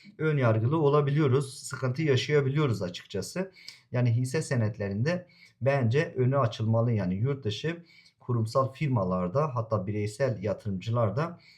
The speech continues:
hisselerin halka arzında olmalı diye düşünüyorum. Yani bu, e, olumsuz bir durumdur, bilginiz olsun. Son üç yıllık finansal durumunun geneline baktığım zaman ben öyle bütün hepsini yazıları böyle dokümanları P-,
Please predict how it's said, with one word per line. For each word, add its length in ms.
hisselerin 520
halka 380
arzında 360
olmalı 480
diye 220
düşünüyorum. 580
Yani 340
bu, 420
e, 240
olumsuz 600
bir 120
durumdur, 380
bilginiz 440
olsun. 420
Son 280
üç 260
yıllık 300
finansal 480
durumunun 440
geneline 540
baktığım 380
zaman 360
ben 160
öyle 440
bütün 240
hepsini 640
yazıları 560
böyle 280
dokümanları 640
P-, 240